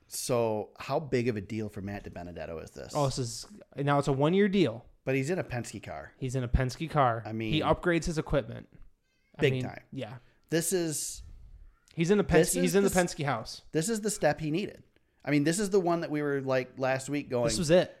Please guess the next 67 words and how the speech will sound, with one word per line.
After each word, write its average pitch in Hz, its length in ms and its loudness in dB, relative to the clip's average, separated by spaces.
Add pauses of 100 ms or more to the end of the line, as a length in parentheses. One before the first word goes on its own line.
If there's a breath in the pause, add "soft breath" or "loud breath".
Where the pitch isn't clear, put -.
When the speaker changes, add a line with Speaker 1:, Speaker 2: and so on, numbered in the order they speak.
Speaker 1:
"He, - 180 -10
he 156 140 -4
can't, 147 400 0
there's 135 180 0
nobody 143 320 2
Speaker 2:
There's 127 80 0
Speaker 1:
there. 151 120 6
Speaker 2:
nowhere 147 100 6
for 123 60 -2
Speaker 1:
There's 151 120 2
Speaker 2:
him 156 60 2
to 147 60 4
Speaker 1:
nowhere 135 100 2
for 160 140 4
him 113 120 -4
Speaker 2:
go. 156 200 0
Speaker 1:
to - 20 -4
go. - 40 -8
This 123 140 -2
Speaker 2:
Yeah. 135 80 0
Speaker 1:
is 131 60 0
it." 202 260 -4 (220)
Speaker 2:
Yeah. 143 160 -2 (480 soft breath)
Speaker 1:
I 117 100 -4
mean, 120 240 0
how 135 160 -2
amazing 117 440 -4
is 101 120 -8
Speaker 2:
Yeah, 127 140 0
Speaker 1:
that? 120 60 -2
Speaker 2:
we, 143 80 4
Speaker 1:
That's 160 100 0
Speaker 2:
we 156 140 6
thought 156 320 4
he'd 139 140 0
take 143 220 0
David 135 240 0
Reagan's 131 320 0
spot 127 400 0
maybe, 113 500 -4
but 127 120 -4
he 143 160 -2
said 135 400 0
Speaker 1:
Yep. - 80 -8
Speaker 2:
he 156 160 0
had 175 240 4
parameters 139 520 0
on 120 140 -2
where 127 140 0
he 131 160 -2
would 127 160 -2
go, 123 340 -4 (480 soft breath)
and 113 400 -4 (380)
he 135 160 -6
wasn't 127 280 -4
gonna 117 80 -4
take 135 220 -4
that 110 160 -8
ride. 113 260 -10 (160)
Speaker 1:
So - 120 -10
does 113 140 0
he 117 80 -4
win 117 160 -2
a 113 60 -4
race 120 240 -4
next 123 240 -8
year? 143 200 -4